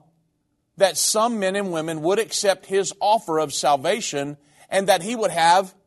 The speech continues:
a church. So he designed an eternal plan for that church. Now, you understand, God knows the end from the beginning here, folks. God is from everlasting to everlasting. So he's already seen all of this play out.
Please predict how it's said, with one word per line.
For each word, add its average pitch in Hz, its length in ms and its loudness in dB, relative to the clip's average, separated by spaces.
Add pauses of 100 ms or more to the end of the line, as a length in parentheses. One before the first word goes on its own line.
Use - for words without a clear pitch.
a 165 100 -2
church. - 520 -6 (1600)
So 226 220 6
he 226 200 -2
designed 196 540 0
an 175 100 -4
eternal 208 460 -2
plan 196 540 -2
for 180 220 0
that 180 180 2
church. 180 340 -2
Now, 180 280 2
you 202 140 0
understand, 208 540 -2
God 220 260 0
knows 220 220 -2
the 185 180 -4
end 190 200 -2
from 175 160 -2
the 165 60 -4
beginning 151 360 -4
here, 113 160 -10
folks. 110 480 -8 (1500)
God 214 300 10
is 196 260 6 (160)
from 175 220 0
everlasting 214 720 2
to - 180 -2
everlasting. 175 600 0
So 214 180 -2
he's 254 240 0
already 202 460 2
seen 170 340 -2 (120)
all 220 300 6
of 156 120 2
this 151 180 -4
play 143 380 0
out. 113 260 -2